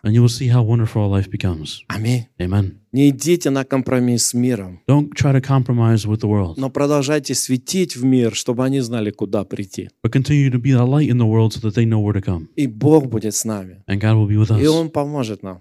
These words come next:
Speaker 1: And He will help us.
Speaker 2: И Он благословит нас.
Speaker 1: And He will bless us.
Speaker 2: Давайте помолимся.
Speaker 1: Let us pray.
Speaker 2: Отец, во имя Иисуса,
Speaker 1: Father, in the name of Jesus,
Speaker 2: до прихода ко Христу
Speaker 1: before coming to Christ,
Speaker 2: у нас было, ой, сколько разных идей у
Speaker 1: we,
Speaker 2: каждого.
Speaker 1: we all had very many different ideas.
Speaker 2: Но Слово Твое,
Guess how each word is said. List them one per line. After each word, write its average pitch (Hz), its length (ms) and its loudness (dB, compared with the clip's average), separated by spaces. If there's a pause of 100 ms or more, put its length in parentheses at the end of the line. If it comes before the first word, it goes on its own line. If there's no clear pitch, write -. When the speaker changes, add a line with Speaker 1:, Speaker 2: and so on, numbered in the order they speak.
Speaker 1:
And 101 100 -6
He 131 80 2
will 131 140 4
help 151 180 0
us. 98 140 -2
Speaker 2:
И 131 60 0
Он 123 160 0
благословит 101 600 -8
нас. 92 180 -18
Speaker 1:
And 98 100 0
He 104 80 2
will 107 120 4
bless 101 280 2
us. 90 140 -4
Speaker 2:
Давайте 131 300 -2
помолимся. 95 640 -10
Speaker 1:
Let 117 160 2
us 113 160 0
pray. 87 380 -2
Speaker 2:
Отец, 127 320 2
во 127 140 2
имя 147 300 0
Иисуса, 101 680 -8
Speaker 1:
Father, 139 260 4
in 117 140 2
the - 0 -
name 147 180 0
of 131 80 2
Jesus, 113 480 -2 (420)
Speaker 2:
до 151 120 6
прихода 147 500 2
ко 123 160 -8
Христу 107 640 -6
Speaker 1:
before 156 320 0
coming 147 220 2
to 127 60 2
Christ, 98 560 -2
Speaker 2:
у 117 160 0
нас 123 260 0
было, 110 280 -2
ой, 120 240 0
сколько - 360 -4
разных 107 400 -2
идей 98 280 -10
у - 20 -14
Speaker 1:
we, - 40 -18
Speaker 2:
каждого. 113 400 2
Speaker 1:
we 117 140 0
all 135 180 2
had 120 240 2
very 113 260 2
many 110 220 0
different 98 280 -6
ideas. 87 540 -10 (140)
Speaker 2:
Но 143 120 -2
Слово 170 460 0
Твое, 92 460 -8